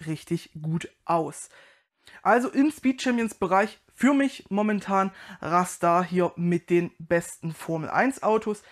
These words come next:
die aber durchaus ihren stolzen Preis haben. Deshalb, ich habe euch ja auch von M G diesen kleinen Flitzer hier vorgestellt,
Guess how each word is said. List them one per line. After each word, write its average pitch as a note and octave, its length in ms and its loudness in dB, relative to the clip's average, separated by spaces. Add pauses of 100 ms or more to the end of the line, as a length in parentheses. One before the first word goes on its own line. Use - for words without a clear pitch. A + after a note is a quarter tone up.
(240)
die F#3 160 -4
aber C4+ 140 -2
durchaus B3 360 -4
ihren C4 140 -4
stolzen A#3+ 460 -4
Preis C4+ 320 0
haben. F#3 260 0 (460)
Deshalb, A3 520 0 (180)
ich F#3+ 180 -6
habe B3+ 120 0
euch C4 140 -2
ja G#3+ 80 -2
auch G#3+ 120 -2
von - 200 -6
M G#3 260 -2
G C4+ 280 2 (260)
diesen C#4 320 2
kleinen F#3 320 0
Flitzer F#3 400 -4
hier F3+ 160 2
vorgestellt, F3 720 -2